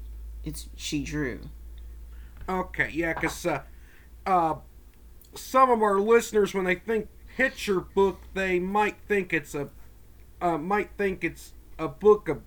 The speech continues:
Speaker 2: of photographs, which some are, but some picture books are animated.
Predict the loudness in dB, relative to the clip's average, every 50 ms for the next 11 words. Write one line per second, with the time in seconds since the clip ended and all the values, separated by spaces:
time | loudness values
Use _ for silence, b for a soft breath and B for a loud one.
0 | -14 -10 -10 -10 -10 -8 -4 2 2 4 4 4 2 0 0 0 2 2 4 2
1 | 2 0 -4 -6 -6 -6 -8 -14 -14 -18 -20 -20 -20 -20 b b b b b b
2 | b b b b b -16 -12 -8 -2 4 6 6 6 6 6 4 4 4 4 4
3 | 2 0 -2 -2 -2 0 0 0 0 0 0 -2 -2 -2 -2 -4 -4 -2 -2 -2
4 | -2 -2 0 2 4 6 6 6 4 4 2 0 -2 -4 -6 -8 -10 -12 -16 -20
5 | -20 -20